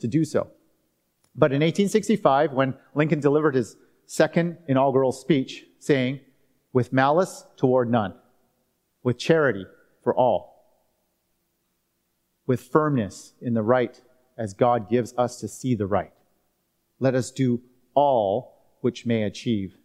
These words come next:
and cherish a just and lasting peace amongst ourselves and with all nations."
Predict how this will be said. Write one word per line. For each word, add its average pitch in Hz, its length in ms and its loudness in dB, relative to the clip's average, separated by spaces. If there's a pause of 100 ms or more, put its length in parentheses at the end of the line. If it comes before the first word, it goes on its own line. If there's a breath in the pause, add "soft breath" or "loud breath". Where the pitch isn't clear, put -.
(220)
and 104 160 -6
cherish 95 520 -2
a 104 80 -10
just 120 520 -4 (260)
and 107 140 -8
lasting 123 360 -2
peace - 400 -4 (320)
amongst 110 360 -4
ourselves 98 640 -2 (360)
and 110 100 -10
with 101 200 -10
all 98 200 -2
nations." - 580 -16